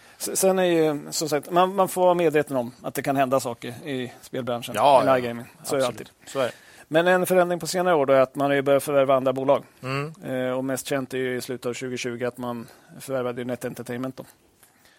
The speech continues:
Speaker 1: Eh, det var ju ett publikt bud med betalning i aktie Evolution. Med fast i hand var ju det ganska bra för Netent då.
Speaker 2: Mm.
Speaker 1: Som, som ju inte gick så jättebra innan.
Speaker 2: <laughs> Nej.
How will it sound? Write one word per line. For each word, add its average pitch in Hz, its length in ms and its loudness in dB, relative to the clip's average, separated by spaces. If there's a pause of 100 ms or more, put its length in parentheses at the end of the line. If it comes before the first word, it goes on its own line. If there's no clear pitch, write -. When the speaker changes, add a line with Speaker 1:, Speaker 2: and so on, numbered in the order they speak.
(180)
Speaker 1:
Eh, 139 120 -8
det 135 80 -4
var 139 80 4
ju - 20 4
ett 139 100 -8
publikt 135 500 -6
bud 147 300 -2
med 139 320 -2
betalning 135 380 -2
i - 20 2
aktie 135 320 -2
Evolution. 135 480 -4 (360)
Med - 360 -10
fast 147 220 -2
i - 20 0
hand 156 160 0
var 143 80 0
ju 131 40 0
det 127 120 0
ganska 123 220 -4
bra 143 180 0
för 135 100 -6
Netent 127 400 -4
då. 135 100 -12 (220)
Speaker 2:
Mm. 127 340 -6
Speaker 1:
Som, 135 240 -8
som 127 200 -4
ju 131 60 0
inte 120 200 0
gick 131 180 -2
så 131 140 -2
jättebra 127 520 2
innan. 131 360 0
Speaker 2:
<laughs> - 40 -14
Nej. 127 380 4